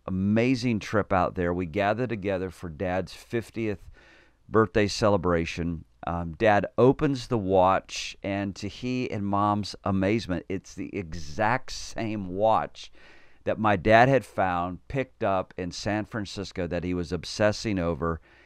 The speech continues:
and that he had regrettably, uh, had passed on. And then suddenly he opens the gift. Um, my dad was so overjoyed, and he was, he was in amazement. Um,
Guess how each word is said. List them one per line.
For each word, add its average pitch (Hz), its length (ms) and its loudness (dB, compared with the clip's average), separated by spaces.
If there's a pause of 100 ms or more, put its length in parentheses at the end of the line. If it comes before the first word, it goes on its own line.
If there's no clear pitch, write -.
(140)
and 95 200 -2
that 92 140 -4
he 110 160 -2
had 104 100 0
regrettably, 95 1300 0 (140)
uh, 78 240 0
had 87 260 -4
passed - 480 -4
on. 73 320 -4 (640)
And 95 160 -2
then 101 340 -2
suddenly 127 460 2
he 104 220 -2
opens 120 400 -2
the 104 100 -8
gift. 90 600 -6 (140)
Um, 82 420 0
my 117 140 8
dad 120 260 2
was 98 120 -4
so - 520 -4 (100)
overjoyed, 90 1080 -6
and 85 200 -8
he 104 140 -4
was, 98 340 -4
he 104 140 0
was 117 140 2
in 95 80 2
amazement. 85 680 0 (120)
Um, 85 340 -2